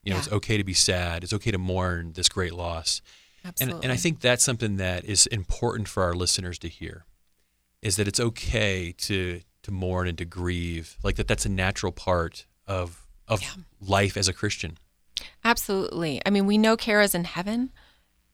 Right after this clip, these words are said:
Speaker 2: and that she is healed, but that doesn't mean that we don't miss her. And it doesn't mean we don't mourn for the kids and for Jason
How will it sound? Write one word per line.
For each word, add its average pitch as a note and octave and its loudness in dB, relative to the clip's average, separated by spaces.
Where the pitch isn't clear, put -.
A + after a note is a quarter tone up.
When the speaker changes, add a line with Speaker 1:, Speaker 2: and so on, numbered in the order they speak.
Speaker 2:
and F#3 6
that E3+ 6
she F3+ 6
is - 0
healed, F3 -2
but - -2
that F3+ 0
doesn't F3 -4
mean E3 0
that E3 -6
we E3+ -2
don't E3+ -2
miss E3 2
her. E3+ 0
And A3 -2
it A3 2
doesn't G#3 2
mean F#3 2
we F3+ 0
don't E3+ -2
mourn E3 -4
for - -6
the D#3+ -4
kids - -4
and D#3+ -10
for D#3+ -10
Jason - -2